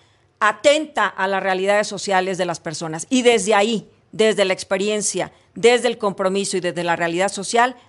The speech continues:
hay que juzgar. No ya desde un edificio o de unas oficinas de mármol.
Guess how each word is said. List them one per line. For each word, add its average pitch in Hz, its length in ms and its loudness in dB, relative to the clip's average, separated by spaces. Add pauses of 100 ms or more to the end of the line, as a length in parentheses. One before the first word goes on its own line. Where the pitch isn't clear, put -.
(140)
hay 190 160 0
que 190 160 -10
juzgar. 160 480 -10 (240)
No 208 180 -2
ya 226 240 2
desde 190 300 -6
un 196 160 -8
edificio 208 560 -8
o 185 80 -6
de 180 80 -4
unas 180 180 -8
oficinas 165 400 -10
de 160 60 -8
mármol. 151 340 -14